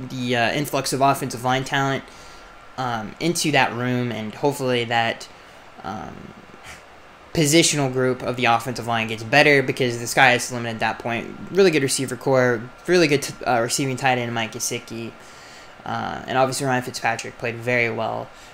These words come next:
last year for us. So it's just, I think it's a bright future for this team. The defense got significantly better. We don't even have to get into it.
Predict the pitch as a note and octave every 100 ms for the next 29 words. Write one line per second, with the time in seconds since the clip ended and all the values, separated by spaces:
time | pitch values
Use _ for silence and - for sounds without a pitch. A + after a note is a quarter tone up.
0 | - - - - A#2 - C3 A#2+ - -
1 | C3 B2+ - - G3+ - - F3+ G3+ B3
2 | G#3 D#3+ C3 D3+ A#2 - C#3+ C#3+ C3 C#3
3 | C3+ - C#3+ C#3 C#3+ G#3+ E3+ D#3+ C#3+ -
4 | - D3 D3 C#3+ B2 B2+ C3 B2 B2+ B2
5 | A#2+ A#2+ B2 A#2 B2+ A#2+ -